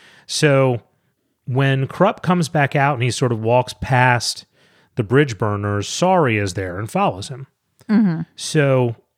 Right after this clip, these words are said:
Speaker 1: and also he, you know, Krupp says, uh, that when, you know, after he, after he gets back up, he says, "That was indeed a Malazan curse. Then why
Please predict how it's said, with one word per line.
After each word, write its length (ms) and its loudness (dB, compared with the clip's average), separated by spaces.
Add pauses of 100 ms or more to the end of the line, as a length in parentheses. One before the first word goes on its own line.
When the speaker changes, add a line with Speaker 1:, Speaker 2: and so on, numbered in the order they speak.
(140)
Speaker 1:
and 160 0
also 340 2
he, 200 0
you 200 -2
know, 120 0
Krupp 260 0
says, 600 0 (420)
uh, 220 -4
that 360 2
when, 220 0
you 100 0
know, 100 -2
after 340 0
he, 380 -2 (720)
after 280 0
he 140 -4
gets 240 -2
back 300 -8
up, 280 -2 (120)
he 100 -4
says, 280 -4
"That 540 0 (360)
was 180 2
indeed 440 0
a 20 0
Malazan 580 -4
curse. 320 -4
Then 220 -2
why 420 2